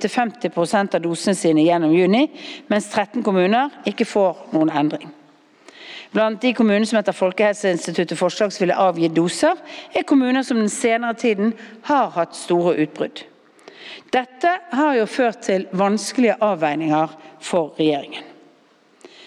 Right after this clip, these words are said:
Som sagt, omfordelingen som er foreslått, vil ikke innebære store forskjeller i antallet syke og døde. Folkehelseinstituttet mener noen færre vil bli alvorlig syk.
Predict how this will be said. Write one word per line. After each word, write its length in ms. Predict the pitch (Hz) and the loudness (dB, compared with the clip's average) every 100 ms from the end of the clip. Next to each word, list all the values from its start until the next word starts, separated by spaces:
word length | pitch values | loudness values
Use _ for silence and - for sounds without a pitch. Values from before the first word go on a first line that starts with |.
| - - | -20 -8
Som 140 | 208 | -2
sagt, 320 | 277 320 - - - | 0 -2 -6 -16 0
omfordelingen 1040 | 330 285 - 175 160 160 165 233 349 339 - | 2 2 0 0 0 2 2 2 2 -2 -4
som 160 | - 247 | -2 0
er 60 | |
foreslått, 560 | 240 247 - 196 - - - - - - | 2 0 2 -2 -2 -18 -20 -20 -18 -2
vil 160 | 254 247 | 0 0
ikke 160 | 240 214 | 0 0
innebære 420 | 233 214 185 180 | 2 0 0 -2
store 540 | - - 226 214 240 247 | -4 -4 2 4 2 2
forskjeller 560 | - 269 - 214 175 | -2 -2 0 0 0
i 60 | 170 | -2
antallet 560 | 185 180 202 175 170 170 - - | -2 -2 0 0 -2 -4 -20 -20
syke 540 | - - 202 202 226 - | -10 0 0 0 -4 -2
og 140 | 156 | 0
døde. 240 | 160 160 - - - - _ _ - - - - - | 2 0 -6 -16 -20 -20 _ _ -20 -20 -20 -20 -4
Folkehelseinstituttet 760 | 208 208 226 - 208 190 180 190 | -2 0 -2 -2 -6 -4 0 2
mener 200 | 196 226 | 2 0
noen 280 | 226 247 233 | 0 0 0
færre 480 | - 277 214 165 160 | -2 -4 0 0 2
vil 140 | 170 | 2
bli 120 | 170 185 | 2 0
alvorlig 480 | 180 196 214 170 151 | 0 2 0 2 0
syk. 340 | 220 285 - | -2 -2 -6